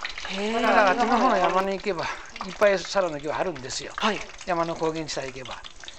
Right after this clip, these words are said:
Speaker 2: だから、その建った時に、
Speaker 1: はい。
Speaker 2: まあ、お釈迦様との因縁があることを同時に、
Speaker 1: はい。
Speaker 2: 記念で、まあ、当時持ってきて植えはったんちゃうかなという勝手な判断ですけどね。
Speaker 1: そうなんですね。
Speaker 2: それがたまたま京都では数少ない。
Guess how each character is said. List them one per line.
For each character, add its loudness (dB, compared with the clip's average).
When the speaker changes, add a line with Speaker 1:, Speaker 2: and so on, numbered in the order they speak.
Speaker 2:
だ 6
か 8
ら、 6
そ -6
の -4
建 -4
っ -12
た 0
時 -4
に、 -2
Speaker 1:
は 0
い。 -4
Speaker 2:
ま 2
あ、 2
お -8
釈 -4
迦 -6
様 -6
と -6
の -8
因 -8
縁 -8
が 0
あ 2
る -4
こ -8
と -8
を -6
同 -6
時 -10
に、 -8
Speaker 1:
は 0
い。 -4
Speaker 2:
記 -8
念 -8
で、 -2
ま -12
あ、 -12
当 -4
時 -8
持 -6
っ -4
て -10
き -10
て -6
植 -4
え -4
は 0
っ -2
た -8
ん -10
ち -4
ゃ -2
う -6
か -2
な 2
と -4
い -2
う -4
勝 -2
手 0
な 0
判 0
断 -8
で -14
す -8
け -8
ど -10
ね。 -4
Speaker 1:
そ -6
う -4
な 4
ん -4
で -6
す -8
ね。 -2
Speaker 2:
そ -6
れ 2
が 4
た 2
ま 2
た -2
ま 0
京 -2
都 -6
で -4
は -4
数 -4
少 -8
な -4
い。 -10